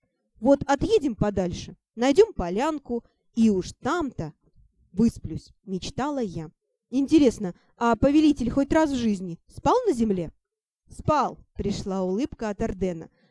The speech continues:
Молодых эльфов тренируют на границе, и месяцами приходится ночевать на земле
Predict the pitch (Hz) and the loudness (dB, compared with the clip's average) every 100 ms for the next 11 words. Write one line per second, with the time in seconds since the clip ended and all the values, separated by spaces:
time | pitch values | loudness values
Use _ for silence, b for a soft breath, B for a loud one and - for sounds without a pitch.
0 | - 240 247 240 262 302 349 320 185 - | -4 2 4 4 2 2 0 0 -4 -8
1 | - 247 254 277 294 285 269 254 269 269 | -2 0 2 4 4 4 0 2 2 0
2 | 214 - - - _ _ _ 240 262 254 | -4 -8 -16 -18 _ _ _ -2 -2 -2
3 | 254 - 320 247 202 233 - 277 262 269 | -6 0 0 0 0 2 4 4 2 -2
4 | 254 - 269 277 269 226 208 220 254 | -2 0 2 0 2 -2 0 0 0